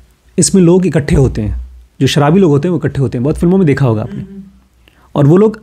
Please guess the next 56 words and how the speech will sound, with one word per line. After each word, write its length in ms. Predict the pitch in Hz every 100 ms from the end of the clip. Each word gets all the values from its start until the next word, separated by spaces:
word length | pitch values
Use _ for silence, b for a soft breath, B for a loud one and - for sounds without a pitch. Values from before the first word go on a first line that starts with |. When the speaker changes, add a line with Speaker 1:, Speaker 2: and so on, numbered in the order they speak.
| -
Speaker 1:
बताते 380 | 143 147 156 151
हैं 140 | 185 143
कि 120 | 151
कैसे 340 | 147 135 175
मैं 100 | 147
शराब 300 | 143 135 131 147
पीने 160 | 131
में 120 | 127
बहुत 180 | 117 117 -
फंस 140 | 117
गया 180 | 117 120
था, 220 | 135 120
मैं 120 | 117
उसमें 180 | 120 139
से 100 | 139
निकल 260 | 120 139 120
रहा 120 | 117
हूँ, 280 | 117 123 123 B B B B
और 100 | 135
बताते 380 | 113 156 143 165
हैं 140 | 151 143
कि 100 | 135
मैंने 160 | 131
दस 160 | 120 131
दिन 160 | 135
शराब 280 | 123 127 123
नहीं 160 | 123 120
की, 260 | - 123 127 -
बीस 400 | 139 131 - 151
दिन 100 | 131
नहीं 200 | 127 127
पी, 280 | 117 135 127 - B B B B
और 120 | 131
हर 160 | 165 196
एक 100 | 196
शराबी 320 | 165 151 180
को 200 | 185 -
एक 160 | 160
senior 380 | - 185 175 214
आदमी 220 | 170 135
मिलता 260 | 131 110 -
है 180 | - - _ _ -
जो 120 | 139
खुद 220 | 143 196 160
शराब 280 | 151 151
छोड़ 200 | - 180
चुका 220 | 143 135 143
है, 120 | 147
तो 120 | 151
वो 120 | 143
उसको 300 | 147 - 254 - _ _ _
सिखाता 420 | - - 143 143 165
है 120 | 123
कैसे 240 | 127 120
शराब 260 | 139 120 117
छोड़े। 260 | - 117